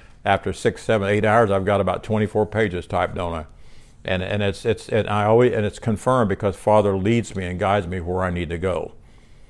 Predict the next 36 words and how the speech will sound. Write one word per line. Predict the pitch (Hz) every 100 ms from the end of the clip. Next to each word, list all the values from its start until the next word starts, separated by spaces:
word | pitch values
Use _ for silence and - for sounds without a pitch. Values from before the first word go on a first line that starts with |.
| - -
And | - 101
so | - 117 104 92 - - - -
Father | - 117 120
spoke | 107 - 117 117
and | 107
expanded | 90 - 117 117 120
that | 101 -
they | 113
are | 104
to | 90
put | - 107
his | 95
words | 92 110 107
again | 101 87 104 131 165
in, | - 98 95 92 95
uh, | 90 85 -
in | 113 98
their | 98 90
awareness, | 87 120 135 147 - - - -
and | - 98
to | 85
bind | 80 98 117 127
them | 127 117
in | 101
their | 92
hands | 85 - 131 139 135 135
and | - 92
put | - 127 -
them | 117
between | 104 - 120 117
their | 117
ears. | - 110 92 82
That's | 92 87
Deuteronomy | 95 101 101 101 98
eleven | 90 98 98
eighteen. | 98 98 - 95 92